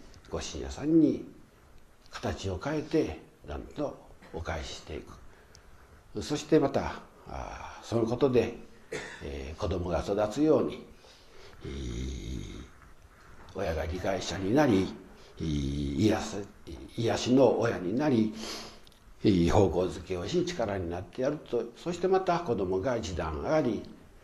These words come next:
一段上がれば、あ、また新たな悩みが生まれて、そしてまた親のところに相談に戻ってくる。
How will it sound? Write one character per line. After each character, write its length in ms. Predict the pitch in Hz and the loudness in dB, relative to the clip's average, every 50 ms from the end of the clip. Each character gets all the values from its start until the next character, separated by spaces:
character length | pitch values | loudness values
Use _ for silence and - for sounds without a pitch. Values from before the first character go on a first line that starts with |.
| - | -12
一 220 | - 95 87 98 92 | -8 -8 -6 -4 -2
段 200 | 95 85 87 85 | -2 -2 -2 -2
上 160 | 92 117 151 | -2 0 4
が 100 | 175 165 | 6 6
れ 80 | 143 | 6
ば、 300 | 107 87 85 73 - - - - - - - - - - - | 6 6 4 2 0 -4 -10 -16 -20 -20 -20 -20 -20 -18 -14
あ、 160 | - 65 62 | -12 -8 -2
ま 100 | 80 135 | 0 2
た 240 | - 165 127 95 - | 2 4 2 2 2
新 140 | 110 104 95 | 0 -2 -2
た 140 | - - 87 | -4 -4 -6
な 220 | 90 87 87 95 107 | -6 -4 -4 -4 -4
悩 120 | 107 107 | -2 -2
み 140 | 113 117 110 | -2 -2 -2
が 220 | 110 101 90 82 - - - - - - - | -2 -4 -6 -8 -8 -10 -14 -16 -20 -16 -6
生 140 | - 113 135 | 0 4 6
ま 100 | 156 160 | 8 8
れ 100 | 147 110 | 8 8
て、 280 | - - - 69 69 - - - - - - - - - | 6 2 -6 -10 -12 -14 -16 -18 -16 -16 -16 -16 -18 -10
そ 160 | - - 180 | -2 0 0
し 80 | 180 180 | 2 4
て 100 | 185 180 | 4 4
ま 100 | 175 175 | 6 6
た 140 | 165 147 98 | 6 6 6
親 180 | 117 110 90 | 6 6 4
の 120 | 90 82 80 | 2 0 -2
と 100 | 78 107 | -2 -4
こ 120 | 110 120 139 | -4 -2 2
ろ 100 | 160 185 | 4 4
に 340 | 196 190 160 - - - - | 6 6 6 6 4 2 -2
相 200 | - - 95 85 | -6 -4 -2 -2
談 200 | 80 - 78 78 | -2 -2 -4 -4
に 60 | 80 | -4
戻 240 | 85 90 123 131 165 | -4 -2 0 0 0
っ 20 | 165 | 0
て 180 | - - 143 | 0 0 -2
く 120 | - - | -2 -4
る。 60 | - | -8